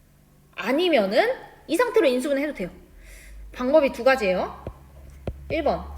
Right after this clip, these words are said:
이로 나누기. 이 번, 이 상태로.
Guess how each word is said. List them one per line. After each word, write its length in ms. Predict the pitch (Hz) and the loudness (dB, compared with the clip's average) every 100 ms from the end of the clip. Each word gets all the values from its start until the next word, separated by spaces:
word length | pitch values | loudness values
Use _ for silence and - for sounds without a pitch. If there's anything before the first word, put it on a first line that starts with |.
| - | -4
이로 260 | 247 285 | 8 8
나누기. 360 | 196 180 180 175 - - - - - - - - - - - - - - - - - - - - - | 8 0 -6 -8 -12 -12 -20 -20 -20 -14 -14 -14 -12 -12 -12 -16 -14 -14 -14 -14 -14 -12 -14 -14 -12
이 120 | - 220 | -8 -4
번, 160 | 175 - - - - - | -6 -8 -16 -16 -16 -16
이 100 | - | -8
상태로. 400 | 226 254 254 175 | -4 -4 -6 -10